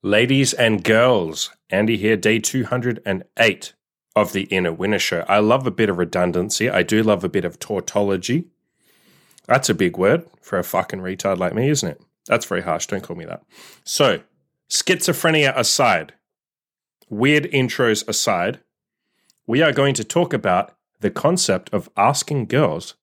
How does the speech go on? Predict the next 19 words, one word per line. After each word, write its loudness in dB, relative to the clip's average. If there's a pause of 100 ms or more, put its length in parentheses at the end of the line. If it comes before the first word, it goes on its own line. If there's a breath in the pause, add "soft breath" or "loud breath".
(200)
for 0
dating 0
advice. -10
Now, 0
if -2
you're 0
listening -2
to -6
this -4
podcast, 0 (160)
it's -6
also 2
available 0
on 4
YouTube, 0 (220)
on 2
my 4
YouTube -2
channel. -10